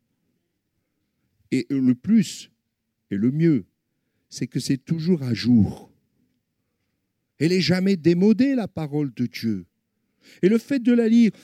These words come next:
me permet véritablement de me garder, de ne pas tomber dans le piège qui pourrait être là devant moi.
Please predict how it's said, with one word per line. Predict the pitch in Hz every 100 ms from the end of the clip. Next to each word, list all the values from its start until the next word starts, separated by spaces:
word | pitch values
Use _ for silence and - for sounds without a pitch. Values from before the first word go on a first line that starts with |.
| _
me | 156 190
permet | - 226 247 247
véritablement | 202 196 196 214 190 208 226 226
de | 180
me | 180 185 180 - 120
garder, | 160 226 202 262 262
de | 220
ne |
pas | - 226 240
tomber | - 220 208 240 226
dans | 196
le | 185 180
piège | - 277 320 294 208 131 104 - _ _
qui | -
pourrait | 147 147 147 147
être | - 127 - _ _ _ _
là | 117 135 185
devant | 151 143 131 147 131 _ _ _ _ _
moi. | 107 113 117